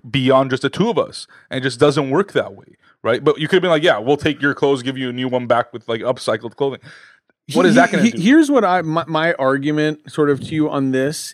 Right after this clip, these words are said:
Speaker 2: is that all of this,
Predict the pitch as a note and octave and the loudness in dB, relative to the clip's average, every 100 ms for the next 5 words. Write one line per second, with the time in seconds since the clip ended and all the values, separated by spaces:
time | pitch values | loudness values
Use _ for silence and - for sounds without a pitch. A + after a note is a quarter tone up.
0 | - C#3 B2+ C3 B2+ B2+ B2+ - _ _ | -6 -4 -4 -2 0 0 -2 -6 _ _
1 | _ _ _ _ - C4 E4 E4 F#3+ F3 | _ _ _ _ 2 6 8 6 6 4
2 | E3 - - | 4 0 -10